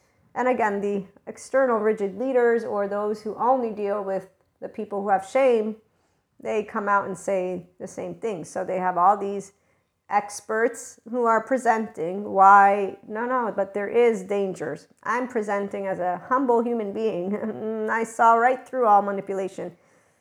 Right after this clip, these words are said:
And what I actually did choose to do was something straightforward. Again, I'm not physically unsafe. And emotionally, here's where, let's go to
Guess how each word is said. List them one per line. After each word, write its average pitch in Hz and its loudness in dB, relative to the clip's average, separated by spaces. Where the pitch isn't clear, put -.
And 226 -6
what 226 0
I 220 0
actually 233 0
did 269 0
choose 220 -8
to - -20
do 175 -4
was 202 -6
something 196 -6
straightforward. 190 -4
Again, 175 -8
I'm 202 -8
not 226 4
physically 254 -2
unsafe. 208 -6
And 208 -8
emotionally, 247 -2
here's 233 2
where, 208 0
let's 202 -2
go 208 -2
to 190 -2